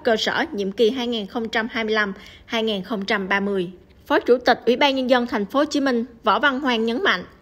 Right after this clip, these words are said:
việc sắp xếp đơn vị hành chánh là chủ trương lớn của Đảng, Nhà nước. Thành phố Hồ Chí Minh phải hoàn thành việc sắp xếp vào ngày ba mươi mốt tháng mười hai và bộ máy hành chính mới vận hành từ ngày một tháng một hai nghìn không trăm hai mươi lăm. Thời gian còn lại cho công tác sắp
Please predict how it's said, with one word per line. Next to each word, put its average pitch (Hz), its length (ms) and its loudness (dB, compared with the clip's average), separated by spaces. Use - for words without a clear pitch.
việc 220 200 4
sắp 330 160 2
xếp 339 200 4
đơn 254 180 0
vị 202 140 4
hành 202 200 -2
chánh 240 240 0
là 240 140 4
chủ 208 180 2
trương 254 220 0
lớn 233 300 6
của 214 100 4
Đảng, 208 280 0
Nhà 220 160 -2
nước. 240 380 2
Thành 262 180 -2
phố 311 120 4
Hồ 359 120 6
Chí 294 120 -2
Minh 269 200 -2
phải 233 180 -2
hoàn 226 240 -2
thành 208 240 -2
việc 196 160 -2
sắp 302 200 -4
xếp 320 260 2
vào 233 140 4
ngày 226 200 -2
ba 240 160 2
mươi 233 80 0
mốt 247 260 0
tháng 330 200 -2
mười 330 140 2
hai 226 360 2
và 247 140 4
bộ 196 140 0
máy 240 220 2
hành 233 200 0
chính 240 200 0
mới 269 260 4
vận 214 200 2
hành 226 220 0
từ 220 140 0
ngày 208 180 0
một 196 340 -2
tháng 392 220 -6
một 233 240 -2
hai 226 160 -4
nghìn 214 200 -4
không 214 220 -6
trăm 214 200 -2
hai 233 180 -6
mươi 208 120 0
lăm. 196 260 0
Thời 269 140 4
gian 294 200 2
còn 240 200 2
lại 196 220 2
cho 254 140 0
công 247 200 -2
tác 294 160 2
sắp 330 160 0